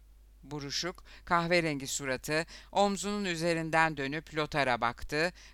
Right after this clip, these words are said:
Kolları balık dolu okyanusu kucaklayacakmış gibi iki yana açıldı. Altlarında bir mil eninde uçları sislere değen bir alanı kaplayan koskoca bir tek sürü vardı.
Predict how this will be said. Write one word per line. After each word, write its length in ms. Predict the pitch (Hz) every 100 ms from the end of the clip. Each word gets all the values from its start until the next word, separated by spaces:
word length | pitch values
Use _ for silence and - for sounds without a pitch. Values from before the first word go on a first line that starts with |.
| -
Kolları 680 | 180 175 165 160 165 160
balık 360 | 147 160 185 -
dolu 300 | 156 139 135
okyanusu 600 | 135 - 143 135 - 143
kucaklayacakmış 1080 | - 143 151 147 139 139 156 160 - 131 -
gibi 240 | - 127
iki 360 | 143 - 143 170
yana 240 | 143 123
açıldı. 520 | 117 117 - 113 - - - - - - - - - - -
Altlarında 720 | 185 208 208 233 226 226 254
bir 120 | 202 240
mil 220 | 220 180
eninde 580 | 131 135 127 120 160 226 - -
uçları 520 | 190 - 202 202 208
sislere 600 | 202 214 180 196 196 208
değen 440 | 165 147 143 156 147
bir 280 | 147 135
alanı 260 | 143 143 147
kaplayan 600 | 156 139 - 135 131 151
koskoca 800 | - 220 233 - 160 147 151 151
bir 140 | 202
tek 360 | 190 - 156 -
sürü 360 | - 147 135
vardı. 440 | 117 110 104 -